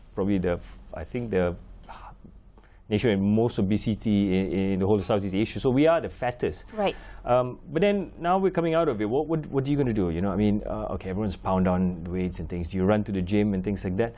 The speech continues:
Speaker 1: Now, it's important to remember that before you get onto any program, any way of losing weight,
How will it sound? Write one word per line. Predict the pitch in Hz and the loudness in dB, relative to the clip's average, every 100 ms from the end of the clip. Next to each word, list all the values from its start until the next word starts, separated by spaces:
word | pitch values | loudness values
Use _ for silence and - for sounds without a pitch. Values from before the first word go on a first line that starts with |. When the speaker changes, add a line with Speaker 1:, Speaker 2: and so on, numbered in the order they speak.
| - - - | -16 -20 -4
Speaker 1:
Now, | 151 160 | 0 0
it's | 151 - | -2 -2
important | 208 220 208 | 0 2 0
to | 139 | 0
remember | 110 110 107 | 2 2 2
that | 92 101 | 2 0
before | 113 - 170 165 170 | -4 -4 0 2 2
you | 147 107 | 0 -2
get | 98 120 | -2 -2
onto | 107 101 98 | -2 -4 -2
any | 92 101 107 - 101 | 0 2 4 4 2
program, | 90 95 82 87 | 0 -2 -2 0
any | 101 113 | 2 4
way | 107 | 4
of | 95 90 | 2 2
losing | 95 92 90 | 0 0 -2
weight, | 90 92 | 0 -2